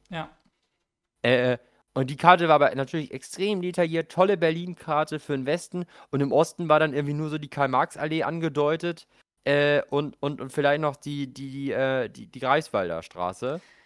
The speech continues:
Speaker 2: Und das war's dann. Das war nur so angedeutet. Auch die, auch der Verlauf der Spree war dann nur noch so angedeutet <laughs> irgendwie.
Speaker 1: Das hast du ja heute immer noch bei, äh, Nord- und Südkorea zum Beispiel.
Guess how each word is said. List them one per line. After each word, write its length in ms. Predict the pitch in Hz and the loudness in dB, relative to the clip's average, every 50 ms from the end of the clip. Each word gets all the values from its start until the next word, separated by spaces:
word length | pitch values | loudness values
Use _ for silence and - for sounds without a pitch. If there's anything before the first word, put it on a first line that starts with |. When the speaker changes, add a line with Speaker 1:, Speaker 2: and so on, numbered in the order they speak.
| _ _ | _ _
Speaker 2:
Und 140 | - 120 117 | -12 -4 -2
das 220 | 139 147 - - | -2 -2 0 2
war's 320 | 151 170 185 208 196 - - | 4 6 6 6 4 0 -8
dann. 140 | 101 92 98 | -8 -6 -6
Das 120 | 113 117 | -6 0
war 80 | 131 139 | 0 0
nur 140 | 151 160 160 | 0 0 -2
so 140 | 147 147 - | -2 -2 0
angedeutet. 840 | 135 165 202 214 185 160 123 - 117 110 110 110 113 151 160 - _ - - - | 0 0 0 0 0 -2 -2 0 0 2 2 0 -2 -4 -8 -12 _ -20 -14 -2
Auch 200 | - 127 151 160 | 4 6 6 6
die, 240 | - - 170 160 139 _ _ - - | 4 -2 -8 -8 -8 _ _ -8 4
auch 160 | - 147 156 | 4 4 4
der 200 | - - 156 151 | 6 4 4 4
Verlauf 480 | 147 - 151 139 131 135 147 180 190 - | 4 4 0 2 4 6 4 4 2 0
der 140 | - 151 147 | -2 -2 -2
Spree 540 | - - - - 151 185 208 214 196 143 127 | -2 -6 -8 -4 -2 0 0 2 2 4 6
war 120 | 127 131 | 6 6
dann 180 | 143 147 147 151 | 6 4 2 2
nur 120 | 160 165 | 0 0
noch 160 | 160 160 160 | 2 2 2
so 180 | 156 - 165 - | 2 2 0 4
angedeutet 920 | - 165 180 185 160 151 123 - 123 131 123 117 113 - 107 110 120 104 | 4 4 2 2 -2 -2 -4 -2 0 0 0 0 0 -4 -6 -8 -6 -8
<laughs> 0 | |
irgendwie. 280 | - - - 107 107 220 | -8 -6 -6 -6 -4 -4
Speaker 1:
Das 200 | 160 147 - - | -6 -4 2 2
hast 220 | 185 190 - - | 2 2 2 0
du 40 | 220 | 4
ja 160 | 196 180 165 | 4 6 6
heute 300 | 180 180 208 214 - 180 | 8 6 6 6 2 0
immer 240 | 185 202 208 214 202 | 0 2 2 2 4
noch 180 | 185 180 175 - | 4 2 2 0
bei, 480 | - - 160 156 151 151 151 151 156 | 2 4 4 6 6 4 4 2 2
äh, 260 | 156 170 160 156 151 | 2 2 2 4 2
Nord- 300 | 147 151 151 165 180 180 | 2 4 4 4 4 4
und 100 | 156 151 | 0 -4
Südkorea 540 | - 190 185 - - 151 151 185 175 143 123 | -4 -4 -6 -2 -4 0 2 2 2 2 0
zum 200 | - - 131 127 | -2 -8 -12 -10
Beispiel. 500 | 127 135 139 135 - - - 160 156 156 | -10 -10 -10 -10 -12 -16 -16 -18 -18 -18